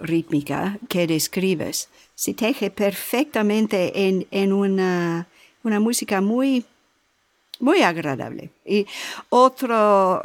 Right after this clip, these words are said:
otro aspecto, hablé de la música, es, es la armonía vocal. Dos voces en armonía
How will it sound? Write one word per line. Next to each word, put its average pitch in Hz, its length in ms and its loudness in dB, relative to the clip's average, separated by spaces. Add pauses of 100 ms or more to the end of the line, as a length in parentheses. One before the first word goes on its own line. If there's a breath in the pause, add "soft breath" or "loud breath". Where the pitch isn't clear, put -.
(120)
otro 202 300 0
aspecto, 233 720 0
hablé 180 220 -6
de 175 120 -2
la 170 100 -2
música, 190 520 -4
es, 202 340 -2 (440 loud breath)
es 202 360 4 (100)
la 180 340 4
armonía 196 720 0
vocal. 175 680 -2 (180)
Dos 190 480 2
voces 185 560 -2
en 170 160 2
armonía 196 800 0